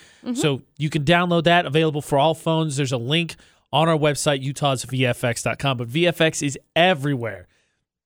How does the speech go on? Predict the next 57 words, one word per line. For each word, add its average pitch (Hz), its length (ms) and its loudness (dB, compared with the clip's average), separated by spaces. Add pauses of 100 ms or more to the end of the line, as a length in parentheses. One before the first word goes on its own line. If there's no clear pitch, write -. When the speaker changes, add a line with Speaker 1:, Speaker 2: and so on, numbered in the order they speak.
(400)
Speaker 2:
Kind 285 200 4
of 294 60 -4
a 285 60 -4
mission 262 340 0
of 170 100 0
ours. 127 500 -2 (180)
Like, 151 200 -2
we 170 80 2
try 185 220 4
to 190 80 4
get 180 140 4
everywhere 185 580 4
when 151 200 -2
we're 151 100 0
out 165 180 2
and - 80 -4
about, 220 440 4 (300)
try 160 160 0
to 151 80 0
get 160 240 -2
you 160 220 4 (100)
as 143 160 0
many 165 200 2
places 156 420 0
you 160 80 0
can 139 100 -4
find 160 280 2
us 151 120 -2
as 139 140 0
you 147 60 -2
need. 143 320 0 (420)
So - 100 -8
go 165 120 4
to 165 60 2
utahs 170 380 2
V 151 160 2
F 143 120 -2
X 143 160 -2
dot 139 200 0
com. 139 240 0
You 127 60 0
can 117 140 -8
find 123 320 0
it 123 80 -4
all 113 240 -2
there. 110 300 -2 (500)
More 262 260 6
four 277 280 4
one 262 260 2
one 247 200 2
from 226 220 0
McCall. 220 340 4
That's 220 300 0
in, 208 280 2
uh, 196 300 4
six - 340 0
minutes. 247 480 0